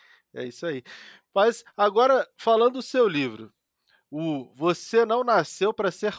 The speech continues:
Pobre, você desmistifica nele a ilusão das pessoas de que existe um investimento ideal. As pessoas ainda buscam fórmulas mágicas pra ganhar dinheiro com investimento?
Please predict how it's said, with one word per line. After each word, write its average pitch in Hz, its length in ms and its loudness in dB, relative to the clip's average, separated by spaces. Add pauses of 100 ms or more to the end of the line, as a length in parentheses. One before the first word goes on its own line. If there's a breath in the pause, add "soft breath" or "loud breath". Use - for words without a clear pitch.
(140)
Pobre, 110 440 -4 (760)
você 165 320 -6
desmistifica 214 920 -6
nele 175 240 -2
a 190 60 2
ilusão 196 400 -4
das 202 180 -8
pessoas 190 840 -4 (340 soft breath)
de 131 100 -20
que 196 120 -4
existe 190 480 -2
um 202 100 -10
investimento 185 760 -6
ideal. 131 500 -2 (280)
As - 140 -18
pessoas 208 420 -6
ainda 214 460 0
buscam 160 460 -12
fórmulas 170 520 -4
mágicas 139 500 -10
pra 147 160 -6
ganhar 139 200 -4
dinheiro 135 300 -10
com 143 80 -18
investimento? 131 560 -14